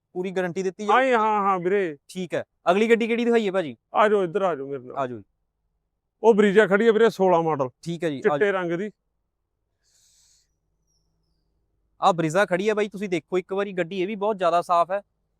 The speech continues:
Speaker 1: ਵੀ ਚੈੱਕ ਕਰੋ ਇੱਕ ਵਾਰੀ।
Speaker 2: ਜ਼ੈਡ ਡੀ ਆਈ ਹੈ ਵੀਰੇ।
Speaker 1: ਜ਼ੈਡ ਡੀ ਆਈ।
Speaker 2: ਸੋਲਾਂ ਮਾਡਲ ਹੈ।
Speaker 1: ਠੀਕ ਹੈ।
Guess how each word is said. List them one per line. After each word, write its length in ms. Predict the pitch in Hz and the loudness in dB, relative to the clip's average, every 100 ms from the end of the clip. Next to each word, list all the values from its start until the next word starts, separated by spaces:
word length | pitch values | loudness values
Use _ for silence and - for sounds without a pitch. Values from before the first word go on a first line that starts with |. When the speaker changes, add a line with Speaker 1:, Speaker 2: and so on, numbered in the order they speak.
| _ 151 | _ -18
Speaker 1:
ਵੀ 60 | |
ਚੈੱਕ 260 | - 156 151 | -10 -10 -6
ਕਰੋ 180 | 165 175 | -4 -4
ਇੱਕ 160 | - | -4
ਵਾਰੀ। 240 | 175 180 175 _ _ - | -4 -4 -10 _ _ -10
Speaker 2:
ਜ਼ੈਡ 300 | 147 196 180 | 2 2 4
ਡੀ 120 | 220 | 2
ਆਈ 220 | 226 214 | 2 2
ਹੈ 80 | 202 | 0
ਵੀਰੇ। 220 | 196 240 - _ | 0 -4 -6 _
Speaker 1:
ਜ਼ੈਡ 160 | 123 139 | -8 -6
ਡੀ 40 | |
ਆਈ। 40 | 135 | 0
Speaker 2:
ਸੋਲਾਂ 320 | 202 208 226 | 2 4 4
ਮਾਡਲ 360 | 208 170 165 | 2 0 0
ਹੈ। 60 | 220 - _ | -4 -6 _
Speaker 1:
ਠੀਕ 220 | 180 170 | -10 -8
ਹੈ। 120 | 127 | -10